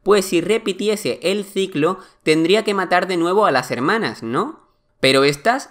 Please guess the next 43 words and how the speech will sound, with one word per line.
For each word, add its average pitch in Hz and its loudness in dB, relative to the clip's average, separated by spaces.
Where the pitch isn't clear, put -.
se 202 -2
supone 196 -2
que 202 0
ya 175 0
están 131 -4
muertas 175 -2
y 143 -2
encerradas 139 0
por 185 -2
el 135 -2
Kratos 143 -2
anterior, 131 -4
¿no? 139 -6
Así 151 -2
que, 202 2
¿cómo 214 0
podría 160 2
ser 123 -2
esto? 104 -8
Y 127 0
es 147 -2
por 175 2
esta 175 0
razón 196 -2
el 214 -2
que 202 -2
yo 190 -2
crea 196 -4
que 147 -4
solo 170 -2
exista 185 -6
el 202 0
primer 185 -4
Kratos 185 -4
y 196 -2
que 196 -2
lo 190 0
demás 185 -4
no 160 2
ocurrió, 151 -2
solo 220 -2
se 156 -2
desvaneció. 120 -6